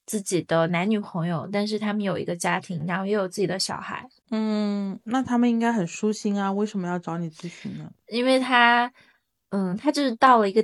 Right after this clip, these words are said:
Speaker 1: 点了，他想要离婚，就是跟这个男的在一起。呃，我听他描述下来嘛，其实我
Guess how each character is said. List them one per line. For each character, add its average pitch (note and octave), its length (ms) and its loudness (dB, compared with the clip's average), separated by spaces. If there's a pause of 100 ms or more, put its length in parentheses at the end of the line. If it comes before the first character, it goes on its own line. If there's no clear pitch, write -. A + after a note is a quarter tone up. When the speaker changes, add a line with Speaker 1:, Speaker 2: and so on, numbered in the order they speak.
(120)
Speaker 1:
点 F#3 220 0
了， - 200 -6
他 A3 160 -2
想 F#3+ 300 -4
要 F#3 440 0 (140)
离 F3+ 180 -4
婚， F3 420 0
就 F#3+ 140 -8
是 F#3 80 -8
跟 F#3 260 -2
这 F#3 160 -2
个 E3+ 120 -4
男 D#3+ 240 -4
的 F#3 120 -2
在 F3 240 -2
一 E3+ 100 -6
起。 - 320 -8 (520)
呃， F#3+ 240 4
我 F#3 200 4
听 C4 520 -2
他 B3 420 0
描 F#3 260 0
述 C#4 200 -4
下 A#3 240 6
来 - 140 0
嘛， - 180 -6
其 A3 180 -6
实 G#3+ 120 0
我 G#3 300 2